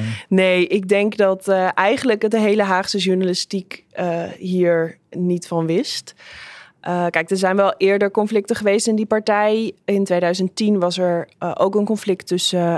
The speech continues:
Esther Ouwehand en Marianne Thieme. Dat was de toenmalige fractievoorzitter. Er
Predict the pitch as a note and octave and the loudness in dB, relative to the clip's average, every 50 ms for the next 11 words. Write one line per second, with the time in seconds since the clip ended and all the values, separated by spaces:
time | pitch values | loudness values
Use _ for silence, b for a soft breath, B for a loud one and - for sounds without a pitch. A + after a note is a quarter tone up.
0 | - _ _ F3 F#3 F#3 - G3+ - - E3+ E3+ F3 E3+ E3 D#3 D#3+ E3 - - | -4 _ _ -2 -2 0 -2 -4 -2 0 0 0 0 0 -2 -6 -6 -6 -8 -8
1 | F3 F3 E3+ E3+ E3+ E3+ D#3+ E3 D#3+ E3 _ - G3+ G#3 A#3 B3+ C4+ C4+ B3 F#3+ | -6 -6 -6 -4 -4 -6 -4 -4 -6 -6 _ -2 0 2 4 4 2 2 0 -4
2 | F#3+ F3 D#3+ - - - G3 G3 G3 F#3+ F#3+ G3 F#3+ - - F#3+ F#3+ - G#3 G3 | -8 -12 -16 -16 -6 -4 -2 0 0 0 -2 -4 -4 -4 -6 -6 -4 -8 -12 -8
3 | - G3 F#3+ G3 F#3+ G3+ F#3+ G3 - F#3+ F#3+ | -6 -4 -4 -4 -4 -6 -6 -4 -2 -2 -2